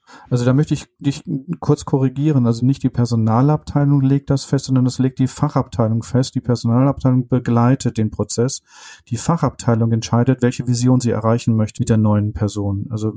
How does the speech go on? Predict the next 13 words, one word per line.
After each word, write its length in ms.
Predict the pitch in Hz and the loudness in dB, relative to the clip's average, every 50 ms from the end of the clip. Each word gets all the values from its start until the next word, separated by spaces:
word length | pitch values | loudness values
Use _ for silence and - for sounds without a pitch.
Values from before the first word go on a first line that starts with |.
| - - - | -6 -4 0
welches 320 | 120 120 - - 117 - | 0 0 0 -2 -6 -4
Bild 300 | - 123 120 120 117 - | 0 2 2 2 2 0
sie 420 | 123 117 - 113 110 107 104 - _ _ _ _ _ _ | -2 -4 -4 -2 -2 -2 -4 -6 _ _ _ _ _ _
haben 320 | - - 113 113 113 117 107 | -4 -2 0 0 0 0 2
wollen, 160 | 107 104 104 | 2 2 0
welche 160 | 110 107 113 | 0 -2 -4
Kompetenzen 580 | - - 117 - - - 120 113 110 - - 110 | -4 -6 -8 -6 -2 0 0 0 0 0 -2 -2
sie 100 | 107 110 | -2 -2
brauchen. 380 | - 113 107 113 110 110 104 | 0 0 0 2 2 0 -2
Die 80 | 107 110 | -4 -4
Personalabteilung 920 | - - 117 110 113 110 110 113 135 160 175 170 - - 160 151 147 143 147 | -6 -6 -6 -4 -2 -2 0 2 2 2 0 0 0 0 0 2 2 2 0
ist 200 | 139 - - - | 0 -2 -2 0
dann 240 | 135 131 135 131 | 2 2 2 0